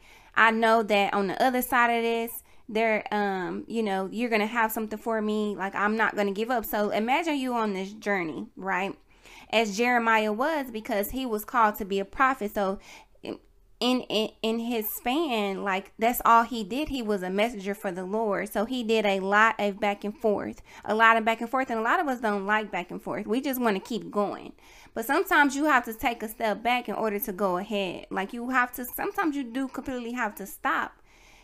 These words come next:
and then start over again. So all that back and forth, some of us wouldn't be able to handle. But then to get right at the end of chapter twenty-nine, going into,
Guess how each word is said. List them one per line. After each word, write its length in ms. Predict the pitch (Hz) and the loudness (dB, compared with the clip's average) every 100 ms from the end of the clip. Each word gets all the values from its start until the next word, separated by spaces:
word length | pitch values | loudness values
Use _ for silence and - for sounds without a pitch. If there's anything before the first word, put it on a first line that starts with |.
| _ | _
and 220 | - 208 220 | 0 0 0
then 440 | 254 311 285 233 | 0 0 0 -2
start 360 | 220 240 214 196 | -2 2 4 4
over 300 | 190 180 180 | 0 -2 -4
again. 480 | 180 180 175 185 196 | -4 -4 -4 -4 -4
So 80 | |
all 300 | 208 214 247 | 0 4 4
that 400 | 240 240 240 247 - | 2 0 0 -4 -8
back 260 | 196 220 254 | 0 0 0
and 120 | 233 | -8
forth, 420 | - 269 269 269 | -4 -4 -4 -6
some 180 | 247 247 | -6 -6
of 80 | 226 | -4
us 200 | 214 - _ _ - | -8 -10 _ _ -8
wouldn't 280 | 226 220 208 | -2 0 0
be 100 | 202 | 0
able 220 | 196 190 | -2 -6
to 160 | - | -12
handle. 480 | 214 220 185 - 214 - - _ _ _ _ _ _ _ _ _ - - - - | -8 -6 -6 -8 -14 -18 -20 _ _ _ _ _ _ _ _ _ -20 -20 -20 -14
But 160 | 233 | -10
then 300 | 220 302 349 | -6 -2 -4
to 100 | 339 | -4
get 460 | 254 220 262 226 202 | -8 -6 -4 -4 -2
right 240 | 226 302 | 0 0
at 140 | 370 - | -2 -4
the 140 | 262 | -4
end 200 | 262 269 240 | 0 0 2
of 240 | 202 202 | 0 -4
chapter 360 | - 254 247 220 | 0 2 2 -2
twenty-nine, 720 | - 247 220 214 214 202 196 | -4 -2 0 2 4 4 2
going 220 | 202 202 | 2 2
into, 420 | 214 202 185 175 | 0 -2 -4 -10